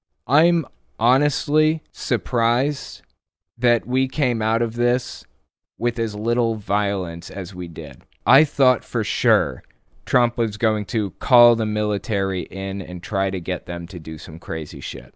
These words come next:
The military, though, around the time of the election, explicitly said they would not get involved in the election. They explicitly said it. So kudos to the military, I guess, for standing up for democracy,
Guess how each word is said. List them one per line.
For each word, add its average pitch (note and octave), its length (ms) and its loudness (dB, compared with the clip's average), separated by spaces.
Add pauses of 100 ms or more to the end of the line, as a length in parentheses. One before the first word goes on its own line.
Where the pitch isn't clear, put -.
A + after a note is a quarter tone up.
(100)
The A#2+ 80 2
military, D3 640 6
though, G2+ 500 0 (100)
around A#2 500 -2 (120)
the G#2 100 -4
time G#2+ 280 -4
of G2 80 -6
the G2 120 -2
election, F#2 540 -2 (260)
explicitly A2+ 720 0
said F#2+ 420 -2 (240)
they A2+ 120 4
would A#2 220 4
not A2+ 260 0
get G#2 180 0
involved G2 640 0
in G2+ 120 -4
the G2 80 -2
election. F#2 640 -4 (100)
They A#2 140 4
explicitly A2 840 -2
said F2 260 -4
it. - 200 -12
So G2+ 220 -2
kudos A#2+ 440 2
to B2 100 0
the A2+ 80 -2
military, B2+ 640 2
I B2+ 100 4
guess, C3 480 0 (520)
for G#2 460 0
standing A2 500 -2
up A2+ 120 -2
for A#2+ 120 -2
democracy, B2 840 0